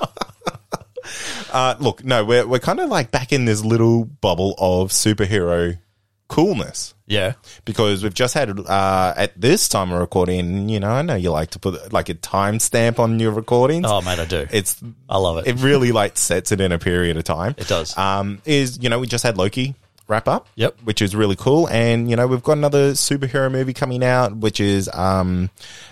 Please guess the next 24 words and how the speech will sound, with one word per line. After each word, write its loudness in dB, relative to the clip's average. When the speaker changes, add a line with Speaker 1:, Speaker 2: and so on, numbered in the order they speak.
Speaker 1:
the, 4
the -2
Suicide 0
Squad -2
coming -6
out -4
very 2
Speaker 2:
Ooh, 2
Speaker 1:
shortly. 4
Speaker 2:
very 4
soon. -2
Speaker 1:
Yeah, 0
very 2
soon. 0
And 0
I'm 0
very 6
excited 0
by -2
that. -6
Speaker 2:
Yeah, 2
me 2
Speaker 1:
Because 2
Speaker 2:
too. 0